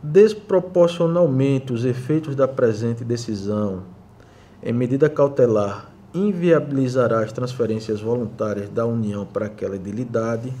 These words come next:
afigura-se prudente fixar prazo para que as divergências sejam corrigidas.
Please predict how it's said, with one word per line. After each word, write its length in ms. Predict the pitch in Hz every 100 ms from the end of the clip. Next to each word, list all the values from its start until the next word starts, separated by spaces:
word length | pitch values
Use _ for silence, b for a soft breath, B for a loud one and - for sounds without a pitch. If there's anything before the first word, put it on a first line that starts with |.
| B B B B B B B
afigura-se 680 | 147 139 180 151 185 185 202
prudente 680 | - 196 160 127 151 160 156
fixar 580 | - 165 - 165 160 -
prazo 520 | 127 123 131 127 127 131
para 160 | 123
que 140 | 127 143
as 180 | 127
divergências 1080 | 135 202 196 165 107 104 117 131 143 - 113
sejam 320 | - 123 127 131
corrigidas. 880 | - 139 160 110 98 87 - -